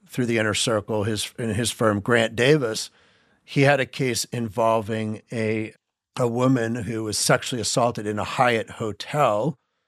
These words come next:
And the sum total of the assault that they alleged was that a Hyatt hotel security officer had gone into her room and apparently groped her, uh, while she was clothed and underneath her blankets or sheets.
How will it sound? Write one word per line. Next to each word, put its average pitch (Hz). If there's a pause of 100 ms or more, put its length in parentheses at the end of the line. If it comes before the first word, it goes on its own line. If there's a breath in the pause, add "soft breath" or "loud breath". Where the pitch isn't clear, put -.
(360)
And 113
the 117
sum 170
total 160
of 113
the 113
assault 117
that 113
they 123
alleged 113
was 107
that 107
a 104
Hyatt 123
hotel 120
security 120 (420)
officer 117
had 113
gone 127
into 120
her 110
room 113
and 107
apparently 113
groped 120
her, 107 (580)
uh, 110
while 120
she 123
was 110
clothed 117
and 107
underneath 110
her 107
blankets 104
or 95
sheets. -